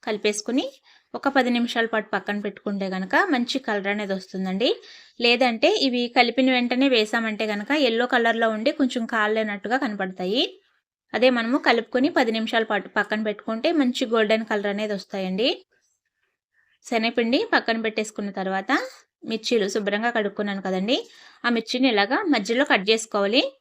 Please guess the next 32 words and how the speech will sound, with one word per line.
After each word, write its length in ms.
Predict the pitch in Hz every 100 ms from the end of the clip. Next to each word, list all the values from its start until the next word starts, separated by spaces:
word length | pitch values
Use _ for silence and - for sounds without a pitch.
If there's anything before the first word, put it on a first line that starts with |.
| _ _ -
ఒకవేళ 380 | 226 247 233 233 220
బాగా 240 | 214 208 247
పొడుగ్గా 340 | 254 220 202
ఉంటాయి 240 | 226 214 208
కదా, 120 | 220
ఒక్కొక్కటి 300 | 254 226 233 233
పొడవు 240 | 220 208 220
ఉంటాయి, 240 | 208 214
ఒక్కొక్కటి 280 | 208 214 226
కురుసుగా 340 | 233 202 - 220
ఉంటాయి 220 | 208 202
కదండి, 300 | 196 196 233 427 - - - -
పొడుగ్గా 320 | 240 226 220
ఉన్న 120 | 247 226
వాటిని 340 | 214 208 220 311 508 -
ఇలాగా 200 | 240 214 277
కొంచెం 240 | 277 247 247
కట్ 160 | 196 170
చేసేసుకోవాలండి, 680 | 202 196 190 - 190 190 247 277
అన్నీ 220 | 226 240
సమానంగా 520 | 262 214 202 202 202
వచ్చేటట్టుగా. 580 | 202 196 196 196 190 196 - - _ _ _ _ _
చూడండి, 240 | - 226 262
మనం 160 | 233 226
ఇలాగా, 300 | 214 208 262 453 - _ _ _ _
ఇలాగా 340 | 220 208 202 202 190 - _ -
మిర్చి 240 | 220 220 262
అనేది 220 | 220 220 277
కట్ 220 | 208 190
చేసుకుంటాం 480 | 226 226 233 220 196 190
కదా, 180 | 185 269 - _ _ _ _ -
ఘాట్లు 240 | 220 220